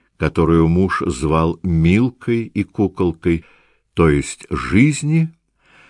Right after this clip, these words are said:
над красотой всех других женских головок,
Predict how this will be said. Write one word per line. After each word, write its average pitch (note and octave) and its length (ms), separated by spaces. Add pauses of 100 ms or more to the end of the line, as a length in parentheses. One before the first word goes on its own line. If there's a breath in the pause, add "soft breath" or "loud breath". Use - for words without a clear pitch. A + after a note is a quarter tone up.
(420 soft breath)
над F#2 260
красотой B2 720
всех D#3+ 440
других A#2 540
женских G2 800
головок, F2+ 720